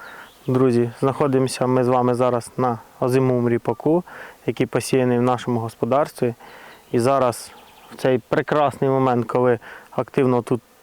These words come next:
трудиться, е, бджілка, трудяться всі запильники,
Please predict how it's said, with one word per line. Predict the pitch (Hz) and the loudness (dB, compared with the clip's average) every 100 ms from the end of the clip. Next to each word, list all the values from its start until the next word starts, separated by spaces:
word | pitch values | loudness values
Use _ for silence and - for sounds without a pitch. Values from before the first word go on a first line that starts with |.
| - | -4
трудиться, | 139 139 123 120 - 120 | 0 2 2 0 -2 -6
е, | 117 - - - 131 120 | -6 -10 -20 -14 -8 -6
бджілка, | 120 127 180 180 - 147 139 - - 123 120 120 | -4 0 2 0 0 0 0 -6 -14 -8 -6 -2
трудяться | 143 156 139 131 131 | 0 2 2 2 0
всі | - 135 | 0 0
запильники, | 123 - 165 170 156 143 | 2 2 2 2 0 -2